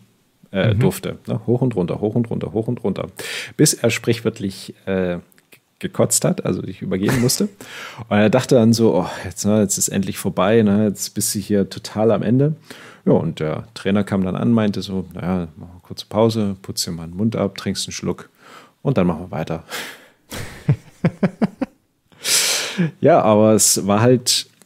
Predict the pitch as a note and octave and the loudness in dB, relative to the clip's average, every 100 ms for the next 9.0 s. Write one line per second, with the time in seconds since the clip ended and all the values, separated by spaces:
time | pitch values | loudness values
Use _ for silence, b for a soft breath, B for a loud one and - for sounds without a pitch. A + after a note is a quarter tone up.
0 | _ - B2+ C3+ C3 B2 A#2 A2 A2+ G#2 | _ 0 4 6 6 6 6 8 6 6
1 | C3 - - B2 A2+ - C3 C3+ A#2+ A#2 | 4 2 2 2 4 2 0 0 2 4
2 | A#2 A#2 A2+ B2 A#2 F#2+ F#2 A2 B2 A#2+ | 4 2 0 0 -2 0 0 2 2 0
3 | - F#2 A2 A2+ A2+ A2+ A#2+ A2+ - - | 0 4 4 4 2 4 4 4 0 -6
4 | - G#2 A#2 B2+ - F#2+ F#2+ G#2+ - - | 0 2 4 2 2 0 0 -4 -6 -10
5 | F#2 G#2 B2+ B2 A2+ F#2 F#2 A2+ A2+ - | -2 2 2 2 -2 0 4 4 2 0
6 | E2+ G2+ A#2 C3 B2 b b b _ _ | 2 4 4 2 -4 b b b _ _
7 | - G#2+ - G2+ - - A2 G2 G#2 A2+ | -2 0 2 0 2 0 0 0 2 4
8 | A2 F#2+ B2 - - - - - - | 4 4 2 0 -6 -6 -2 -4 -6